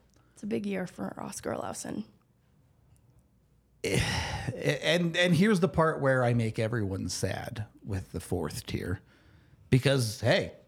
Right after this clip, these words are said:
Speaker 2: I, I think there's an argument that Jeremy Hansel and Taylor McCarr were the two best players at Dev Camp. I still struggle with the path to the N H L. In Hansel's case, it certainly looks like he's gonna end up going back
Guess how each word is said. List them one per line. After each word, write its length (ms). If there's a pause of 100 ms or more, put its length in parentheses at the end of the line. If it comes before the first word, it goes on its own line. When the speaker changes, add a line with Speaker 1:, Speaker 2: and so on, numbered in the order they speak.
(100)
Speaker 2:
I, 260 (100)
I 140
think 180
there's 160
an 80
argument 300
that 100
Jeremy 360
Hansel 340
and 100
Taylor 260
McCarr 400
were 100
the 100
two 360
best 300
players 420
at 140
Dev 240
Camp. 300 (2000)
I 80
still 560 (460)
struggle 760
with 160
the 80
path 380
to 100
the 200
N 120
H 240
L. 400
In 100
Hansel's 460
case, 480 (320)
it 120
certainly 380
looks 380
like 200
he's 160
gonna 160
end 160
up 140
going 300
back 460